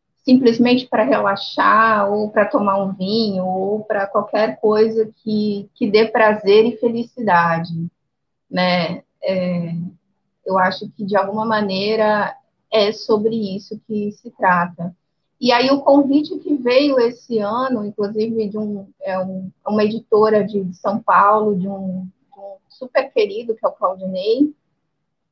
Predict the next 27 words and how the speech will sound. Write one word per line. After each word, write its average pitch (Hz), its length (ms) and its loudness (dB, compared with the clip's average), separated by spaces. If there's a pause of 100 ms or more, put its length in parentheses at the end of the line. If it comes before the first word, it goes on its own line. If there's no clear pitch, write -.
(260)
Vieira, 220 800 2 (680)
que, 208 1080 -2 (240)
que 302 80 0
já 247 140 4
tinha 311 240 0
falado 294 340 4
pra 262 180 0
mim, 240 240 2
"Olha, 208 200 2 (220)
quando 220 220 0
você 226 240 0
quiser 208 800 4 (400)
fazer, 226 540 2 (180)
quando 214 180 -2
você 220 200 -2
quiser 233 300 -2
lançar 196 760 -2 (100)
um 196 100 -8
livro, 208 460 -4
se - 80 -18
você 214 80 -6
quiser 214 260 -2
me 214 120 0
mandar 196 420 0
um 196 40 -6
manuscrito, 208 840 -4
assim, 214 480 -4